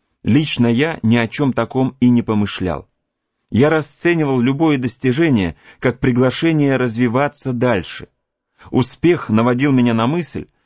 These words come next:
что мы уже готовы начать по-настоящему обслуживать наших клиентов. Все эти годы я стремился к одному: создать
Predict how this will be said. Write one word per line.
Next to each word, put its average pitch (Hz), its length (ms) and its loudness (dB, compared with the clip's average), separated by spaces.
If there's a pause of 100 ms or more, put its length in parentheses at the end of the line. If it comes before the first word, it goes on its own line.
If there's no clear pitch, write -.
(120)
что - 200 0
мы 156 160 4
уже 143 220 0
готовы 123 500 0
начать 110 480 -2 (200)
по-настоящему 120 1080 0 (100)
обслуживать 123 680 0
наших 107 380 -2
клиентов. 113 520 -2 (760)
Все 147 240 2
эти 139 140 -2
годы 131 420 0 (240)
я 120 140 0
стремился 139 520 0
к - 60 -6
одному: 117 480 0 (380)
создать 123 680 -2